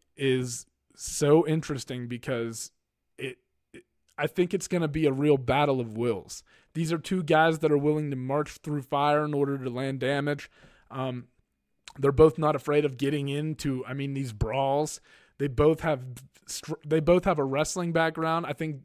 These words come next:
Ferguson probably has an edge in jiu-jitsu, being a tenth planet black, black belt, but Gaethje has a,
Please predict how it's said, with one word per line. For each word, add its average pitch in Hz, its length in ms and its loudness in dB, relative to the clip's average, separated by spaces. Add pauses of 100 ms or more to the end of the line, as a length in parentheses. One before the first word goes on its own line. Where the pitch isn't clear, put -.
(240)
Ferguson 208 400 -2
probably 170 280 0
has 147 160 0
an 147 80 -4
edge 147 220 -2
in 135 80 -6
jiu-jitsu, 131 520 -4
being 131 240 -4
a 110 40 -10
tenth 131 260 -8
planet 131 300 -4
black, 127 240 -4
black 127 320 -10
belt, 147 280 -4 (400)
but 156 180 -8
Gaethje 165 340 0
has 147 180 -2
a, 127 160 -6